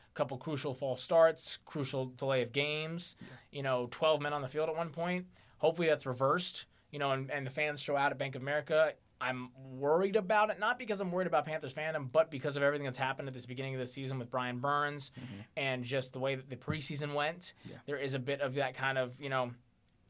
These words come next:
Speaker 1: pessimism around
Speaker 2: Mm-hmm.
Speaker 1: Panthers fandom, and, uh, obviously they have every right to with how the last few years have gone, but also the Saints travel well,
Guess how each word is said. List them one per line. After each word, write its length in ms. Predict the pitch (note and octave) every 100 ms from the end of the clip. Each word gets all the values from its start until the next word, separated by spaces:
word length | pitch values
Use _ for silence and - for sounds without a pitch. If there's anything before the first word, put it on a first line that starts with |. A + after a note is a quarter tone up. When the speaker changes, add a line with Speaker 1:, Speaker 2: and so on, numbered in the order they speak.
| - -
Speaker 1:
pessimism 720 | D#3 C#3 F3 E3 F3+ F#3+ F#3 -
around 360 | C#3 D3+ D#3
Speaker 2:
Mm-hmm. 80 | D3+
Speaker 1:
Panthers 280 | C#3+ E3 E3
fandom, 420 | - F3 G3 G#3 -
and, 280 | C3+ B2+ B2+
uh, 200 | A#2+ A2+ - - - _ _ _ _ -
obviously 300 | C#3+ C3+ C3+
they 60 |
have 80 | C3
every 140 | B2
right 200 | B2 C#3+
to 80 | C3+
with 100 | C3
how 80 | B2+
the 60 | A#2
last 240 | A#2+ -
few 60 | A#2+
years 80 | G#2
have 100 | G#2+
gone, 340 | C#3 D#3 C3
but 200 | A#2 C3
also 240 | C#3 C#3 C3+
the 80 |
Saints 260 | B2 C#3 B2
travel 320 | - B2 G#2+
well, 360 | G#2 A#2+ D3+